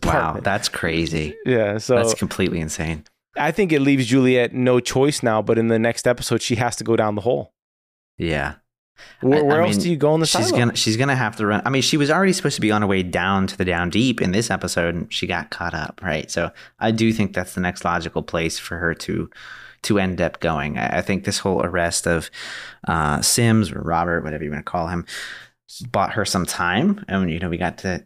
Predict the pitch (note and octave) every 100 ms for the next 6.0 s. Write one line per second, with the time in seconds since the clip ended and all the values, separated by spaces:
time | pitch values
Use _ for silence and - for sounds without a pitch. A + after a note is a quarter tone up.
0 | - C#3+ C#3+ B2+ B2 A#2+ B2+ B2 A#2+ B2
1 | C#3+ - B2 A2+ A#2 C3+ C#3 A2+ A2 G#2+
2 | G#2 C3 - - A2 A2+ G#2+ - - _
3 | _ _ _ _ _ _ _ - A#2+ G#2
4 | - - G2 G2+ F2+ F#2 F2 G2+ E2 _
5 | _ - - G2 G2+ F#2+ F#2 F2 F2+ E2